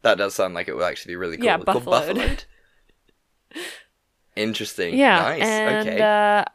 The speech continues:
Speaker 2: then
Speaker 1: Cool.
Speaker 2: I'm also, obviously, any horror movie that Elijah Wood is doing is something that I'm
Speaker 1: Mm-hmm.
Speaker 2: excited for. And this one, I think,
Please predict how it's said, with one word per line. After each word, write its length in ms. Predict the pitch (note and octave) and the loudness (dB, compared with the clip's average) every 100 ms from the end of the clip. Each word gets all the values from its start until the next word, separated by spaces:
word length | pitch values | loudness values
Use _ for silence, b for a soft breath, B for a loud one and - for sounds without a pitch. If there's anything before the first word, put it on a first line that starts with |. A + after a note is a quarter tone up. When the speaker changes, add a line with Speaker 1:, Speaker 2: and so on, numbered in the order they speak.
| F#3+ | -2
Speaker 2:
then 320 | A3 A3 G#3+ | 2 2 2
Speaker 1:
Cool. 80 | F3+ | 0
Speaker 2:
I'm 120 | G#3 F#3+ | -2 -2
also, 500 | A3 A#3 - G#3+ G#3 - _ _ | -2 -2 -2 0 -2 -6 _ _
obviously, 480 | A3 A3+ G#3 A3 - | 0 0 -2 -4 -2
any 540 | F#3 F#3+ G3 G3 F#3+ - _ | -2 -2 -4 -6 -6 -10 _
horror 360 | - F#3 F3 F3+ | -2 2 2 0
movie 380 | F#3 F#3 F#3 | -2 -2 -2
that 180 | F3+ F3 | -2 -2
Elijah 540 | E3 D#3+ D#3 E3 E3+ E3 | -2 -2 0 -2 -4 -6
Wood 320 | D3+ D3+ D#3 | -4 -6 -4
is 200 | E3+ F3+ | -8 -8
doing 640 | F#3 F3 E3+ E3+ E3+ F3 _ _ _ _ _ _ | -6 -4 -2 -4 -6 -14 _ _ _ _ _ _
is 140 | A#3 A3 | -2 0
something 340 | F3+ F#3+ G#3+ | 0 -2 -2
that 140 | - | -2
I'm 160 | G3 F3 | 0 -2
Speaker 1:
Mm-hmm. 40 | |
Speaker 2:
excited 440 | E3+ F3 E3 E3+ E3+ | -2 -4 -4 -4 -8
for. 320 | F#3+ F#3+ F#3 | -4 -2 -2
And 160 | F#3+ F#3 | -4 -4
this 180 | G3 - | -4 -4
one, 180 | G#3 - | -6 -6
I 80 | F3+ | -8
think, 680 | F3+ - C#4+ C4+ A#3+ A3+ | -8 -6 -2 0 -2 -10